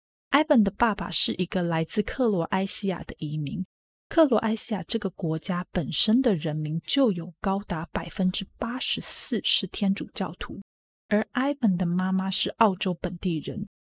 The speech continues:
原本的信仰很有可能是基督教或者是天主教。无论婚前是不是，至少我们可以确定在婚后就是了，没错。不过前程到什么地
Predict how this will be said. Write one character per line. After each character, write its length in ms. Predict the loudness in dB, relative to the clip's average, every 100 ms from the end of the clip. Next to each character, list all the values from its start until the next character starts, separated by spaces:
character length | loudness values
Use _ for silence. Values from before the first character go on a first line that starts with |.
| _
原 220 | 2 4 4
本 200 | 4 2
的 80 | 2
信 300 | 0 4 4
仰 120 | 2 -6
很 340 | -2 2 4
有 140 | 2
可 200 | 0 -2
能 160 | -2 -2
是 180 | -2 -2
基 240 | 0 2
督 160 | 2 0
教 260 | 0 -4 -4
或 180 | -4 -4
者 140 | -2
是 180 | -4 -4
天 240 | 2 2
主 120 | 2 -2
教。 240 | -4 -4 -8 _ _ _ _ _
无 140 | 2 4
论 180 | 4 4
婚 260 | 4 6
前 240 | 4 0 2
是 200 | 0 0
不 100 | -2
是， 260 | 0 -2 -2
至 240 | 2 2 4
少 200 | 2 0
我 140 | -4
们 140 | -4 -4
可 180 | -4
以 40 | -4
确 260 | -2 0 0
定 240 | -2 -4
在 220 | -2 -4
婚 340 | -4 0 4 2
后 240 | 2 -2 -2
就 200 | -4 2
是 260 | 4 4 2
了， 140 | -4
没 120 | -8
错。 300 | -10 -6 -8 -10 _ _ _ _ -2
不 80 |
过 120 | 2 2
前 280 | 4 4
程 240 | 4 4 2
到 160 | 2
什 160 | 0 -2
么 100 | -2
地 220 | -2 -2